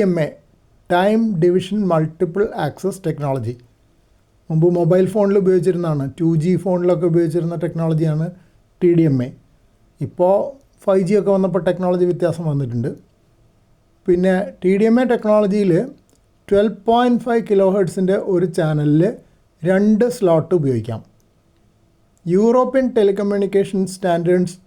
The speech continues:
ഇൻസ്റ്റിറ്റ്യൂട്ട്, ഇ ടി എസ് ഐ, ഡി എം ആർ സ്റ്റാൻഡേർഡ് ആദ്യം ഉണ്ടാക്കിയത്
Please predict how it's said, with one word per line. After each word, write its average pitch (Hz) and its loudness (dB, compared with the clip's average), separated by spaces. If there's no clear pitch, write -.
ഇൻസ്റ്റിറ്റ്യൂട്ട്, 160 -2
ഇ 160 2
ടി 190 2
എസ് 180 -4
ഐ, - 0
ഡി 151 2
എം 180 0
ആർ 190 0
സ്റ്റാൻഡേർഡ് 180 0
ആദ്യം 160 2
ഉണ്ടാക്കിയത് 175 0